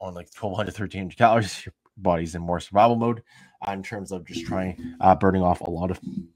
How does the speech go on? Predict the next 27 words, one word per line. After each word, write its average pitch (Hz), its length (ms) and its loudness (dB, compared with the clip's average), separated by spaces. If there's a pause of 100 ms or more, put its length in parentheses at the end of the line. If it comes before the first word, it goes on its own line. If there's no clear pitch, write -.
(320)
fuel - 280 10 (280)
or 104 80 0
a 95 40 2
lot 87 140 -2
of 98 60 -6
calories. - 540 4
So - 380 2 (380)
chances 110 220 4
are 104 100 8
you're 98 80 4
not. 90 220 -4 (440)
But - 280 6 (280)
muscle 135 260 4
building 151 200 6
happens 117 420 -2
outside 107 320 -6
the 92 60 -8
gym. 87 260 -6
So - 160 -6
recovery-wise 123 680 4
be 127 80 -4
absolutely 95 440 -8
crucial. 135 520 2 (300)
When 123 100 0
I 135 40 2
say 143 200 2
recovery-wise, 131 840 2